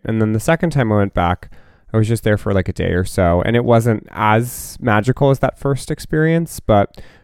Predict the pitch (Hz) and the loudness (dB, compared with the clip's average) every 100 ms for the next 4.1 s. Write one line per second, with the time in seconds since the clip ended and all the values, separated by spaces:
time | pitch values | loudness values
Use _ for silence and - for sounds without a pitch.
0 | - 127 120 123 110 104 95 95 104 95 | -2 0 2 2 4 4 2 -2 -4 -2
1 | 87 87 92 90 95 - 92 107 90 - | -4 -2 -6 -4 -4 -2 -4 -2 -4 -4
2 | - - - - 50 50 50 - - - | -8 -6 -6 -6 -8 -8 -8 -10 -14 -14
3 | - 50 50 50 50 50 - - - - | -4 -4 -4 -6 -10 -12 -10 -10 -6 -6
4 | - | -8